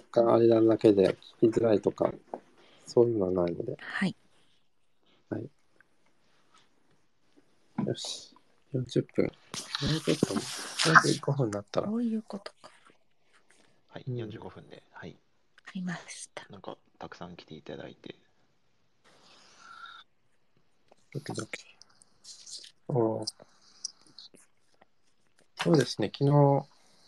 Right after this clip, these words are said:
Speaker 1: まあ、告知はちょっと早めにしてましたけど、昨日、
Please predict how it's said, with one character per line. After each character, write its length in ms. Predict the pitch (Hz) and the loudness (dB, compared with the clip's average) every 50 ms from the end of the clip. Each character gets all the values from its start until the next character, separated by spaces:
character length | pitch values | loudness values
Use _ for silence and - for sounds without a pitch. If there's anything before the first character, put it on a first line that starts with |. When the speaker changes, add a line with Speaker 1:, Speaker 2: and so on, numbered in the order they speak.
| - - - - - - - - - _ _ _ _ _ _ _ _ _ _ _ _ _ - | -20 -20 -20 -20 -20 -20 -20 -20 -20 _ _ _ _ _ _ _ _ _ _ _ _ _ -2
Speaker 1:
ま 300 | 135 127 110 101 - - | 0 0 0 0 -2 -4
あ、 60 | - - - - - - _ _ _ | -8 -12 -18 -20 -20 -20 _ _ _
告 240 | - 151 147 - - | -2 -2 -2 -2 -6
知 160 | - - 185 | -2 2 4
は 120 | 175 165 165 | 4 4 4
ち 120 | - - | 2 -2
ょ 40 | 170 | -4
っ 60 | 165 - _ - | -4 -6 _ -4
と 280 | - 104 104 - 147 147 - - | 0 0 0 0 0 -4 -6 0
早 260 | - 120 117 117 117 | 2 2 2 2 0
め 140 | 117 113 113 | 0 -2 -2
に 80 | 117 | -2
し 80 | - - | -4 -4
て 120 | - - | -2 -2
ま 140 | 113 113 117 | -2 -2 -4
し 60 | - | -8
た 100 | - - | -14 -18
け 100 | - - | -18 -18
ど、 80 | - - | -18 -12
昨 140 | - - 117 | -6 -4 -2
日、 320 | 113 113 113 110 110 131 | -2 0 0 -2 -2 -4